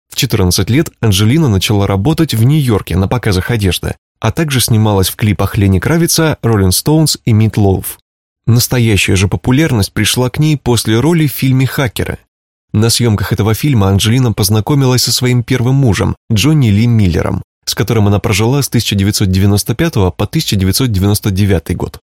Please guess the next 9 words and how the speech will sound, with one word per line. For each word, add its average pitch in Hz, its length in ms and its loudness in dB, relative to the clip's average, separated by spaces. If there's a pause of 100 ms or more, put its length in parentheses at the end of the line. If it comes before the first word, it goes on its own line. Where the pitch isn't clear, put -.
(140)
На 104 180 2
свадьбу 139 400 0
невеста 101 460 2
явилась 107 440 2
в 107 100 -4
майке 143 340 0
с - 80 -4
написанным 113 600 0
кровью 139 520 0